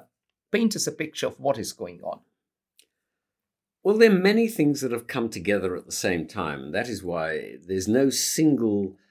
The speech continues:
Speaker 2: easy to, uh, encapsulate answer to, to the question of the coups.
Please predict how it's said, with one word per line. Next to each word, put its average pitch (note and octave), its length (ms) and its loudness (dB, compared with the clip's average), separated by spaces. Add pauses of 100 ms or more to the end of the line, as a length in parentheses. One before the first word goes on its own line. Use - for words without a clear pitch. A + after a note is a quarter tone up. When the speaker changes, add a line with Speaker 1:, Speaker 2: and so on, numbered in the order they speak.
(640)
Speaker 2:
easy A#2 500 2
to, F2 560 -2
uh, D2 600 -6 (280)
encapsulate F#2 760 -2 (120)
answer G2 500 -2
to, D#2 440 -4
to E2+ 160 -8
the D2+ 80 -12
question F#2+ 480 -2
of B1 100 -12
the B1+ 80 -18
coups. - 420 -8